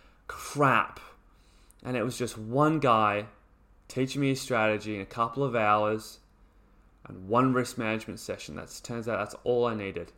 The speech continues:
And bam. I'm happy that I did everything else because, I mean,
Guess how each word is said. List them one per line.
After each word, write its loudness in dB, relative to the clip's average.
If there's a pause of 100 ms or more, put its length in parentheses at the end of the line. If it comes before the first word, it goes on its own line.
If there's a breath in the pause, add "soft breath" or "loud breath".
(880)
And -16
bam. -8 (180)
I'm 4
happy 4
that 8
I 6
did -2
everything -4
else 6
because, 0 (920 soft breath)
I -6
mean, -4